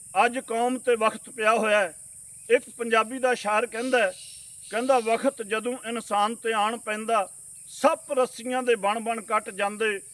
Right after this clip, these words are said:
ਭਲੇ ਬੁਰੇ ਦੀ ਉਦੋਂ ਨਾ ਪਰਖ ਰਹਿੰਦੀ, ਮਿੱਤਰ ਮਿੱਤਰਾਂ ਤੋਂ ਪਾਸਾਂ ਨੇ ਵੱਟ ਜਾਂਦੇ, ਚੱਕਰ ਭਾਵੀ ਦਾ ਜਦੋਂ ਸਿਰ ਤੇ ਆਣ ਪੈਂਦਾ, ਅੰਮ੍ਰਿਤ ਜਾਣ ਕੇ ਜ਼ਹਿਰ ਵੀ ਚੱਟ ਜਾਂਦੇ,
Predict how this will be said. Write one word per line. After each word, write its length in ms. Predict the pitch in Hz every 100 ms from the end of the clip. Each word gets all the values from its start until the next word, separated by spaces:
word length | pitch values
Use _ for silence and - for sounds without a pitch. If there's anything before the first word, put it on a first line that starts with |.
| - - -
ਭਲੇ 260 | 262 196 233
ਬੁਰੇ 280 | 226 226 240
ਦੀ 140 | 247
ਉਦੋਂ 280 | 233 226 240
ਨਾ 120 | 233
ਪਰਖ 360 | - 202 - 226
ਰਹਿੰਦੀ, 420 | 240 247 240 190 - - -
ਮਿੱਤਰ 440 | 202 240 - 262
ਮਿੱਤਰਾਂ 380 | 233 220 247 247
ਤੋਂ 140 | 240 220
ਪਾਸਾਂ 440 | 220 214 - 247
ਨੇ 100 | 233
ਵੱਟ 260 | 208 214 214
ਜਾਂਦੇ, 500 | 214 214 226 214 185 - - - -
ਚੱਕਰ 340 | 294 277 277 277
ਭਾਵੀ 380 | 269 254 185
ਦਾ 140 | 214 240
ਜਦੋਂ 260 | 226 240
ਸਿਰ 200 | 233 226
ਤੇ 200 | 233 233
ਆਣ 260 | 226 208 226
ਪੈਂਦਾ, 580 | 226 220 220 226 196 - - - -
ਅੰਮ੍ਰਿਤ 400 | 202 240 262 -
ਜਾਣ 360 | 202 202 208 226
ਕੇ 180 | 240 208
ਜ਼ਹਿਰ 320 | 190 233 247
ਵੀ 280 | 247 208 156 - - -
ਚੱਟ 240 | - 226 220
ਜਾਂਦੇ, 560 | 214 214 214 233 233